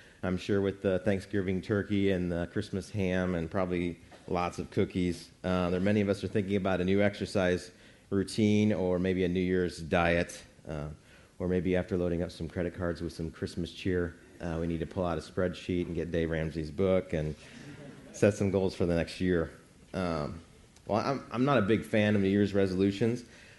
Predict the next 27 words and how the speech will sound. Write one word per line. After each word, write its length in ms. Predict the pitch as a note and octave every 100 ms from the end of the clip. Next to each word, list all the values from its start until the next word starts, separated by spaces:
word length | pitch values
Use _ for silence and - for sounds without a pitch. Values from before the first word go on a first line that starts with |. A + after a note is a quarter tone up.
| - F#2
but 160 | G#2
I'm 200 | G2+ A2
not 200 | B2+ C3
opposed 800 | F#2 - C3+ A#2 G2+ F#2+ - -
to 120 | -
taking 360 | F#2 G#2+ F2+ F#2
stock 280 | - F2+ F2+
in 80 | E2
my 140 | D#2+
life 460 | D#2 D#2 D2+ - - - -
and 240 | F#2 F2
being 360 | F2+ F2 E2+ D#2 - - - -
resolved 680 | E2 E2 F2+ F2 E2 D2+ -
to 80 | E2+
change. 460 | - D#2+ C#2 C#2 - - - - - - - - -
Some 220 | - A2 G2+
of 60 |
us 120 | F#2
this 160 | G#2 F2
morning 320 | F#2+ F#2+ F#2
might 120 | F2+
be 60 | F2
taking 340 | F#2 F#2+ F2+
stock 360 | E2+ G2+ F2+ F2+
in 80 | E2
our 120 | E2
life 380 | D#2+ D#2+ E2+